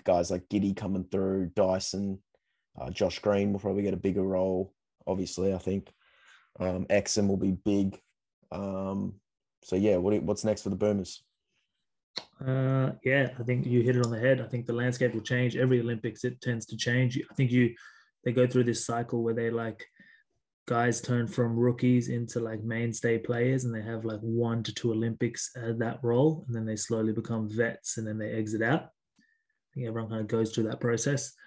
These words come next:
Speaker 2: and then you, every, every Olympics you inject some new blood. So like you said, that the Giddies and the Dysons will come through next, next Olympics, I'm sure of it. Um,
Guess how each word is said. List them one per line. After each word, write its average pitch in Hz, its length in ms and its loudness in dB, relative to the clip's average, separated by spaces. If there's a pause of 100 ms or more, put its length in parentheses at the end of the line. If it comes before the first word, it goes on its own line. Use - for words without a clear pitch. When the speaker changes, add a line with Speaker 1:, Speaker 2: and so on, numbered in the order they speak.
(320)
Speaker 2:
and 113 80 -6
then 110 100 -2
you, 110 220 -4
every, 117 380 0
every 117 220 2
Olympics 113 420 0
you 117 60 -2
inject 107 320 -4
some 117 160 -6
new 113 160 0
blood. 110 340 0
So - 100 -8
like 104 160 -6
you 113 60 0
said, 107 320 -2
that - 180 -4
the 113 120 -10
Giddies 120 420 4
and 117 80 0
the 110 60 0
Dysons 113 460 -2
will 113 60 -4
come 113 220 -4
through 117 220 0
next, - 420 -4 (460)
next 117 240 -4
Olympics, 113 360 -2
I'm 110 100 -4
sure 113 280 4
of 123 80 6
it. 131 180 2 (640)
Um, 113 540 0